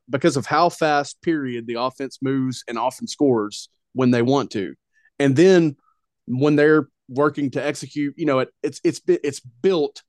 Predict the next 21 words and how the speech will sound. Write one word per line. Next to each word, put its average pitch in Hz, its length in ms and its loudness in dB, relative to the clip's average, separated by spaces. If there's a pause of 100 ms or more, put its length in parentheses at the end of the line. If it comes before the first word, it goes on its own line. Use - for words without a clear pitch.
(100)
but 143 160 -6
it's 147 140 -6
been 160 160 -4
a 135 60 -4
slow 165 340 -2
build 139 420 -2
for 139 360 -4
executing 139 580 -4
four 143 260 -2
minute 135 360 0
and 123 100 -4
late 135 240 -2
game 127 380 -4 (360)
offenses, 131 560 -6
salting 135 440 -4
games 135 260 -4
away 127 300 -4
when 123 160 -6
the 120 80 -6
lead's 127 380 -6
not 123 280 -4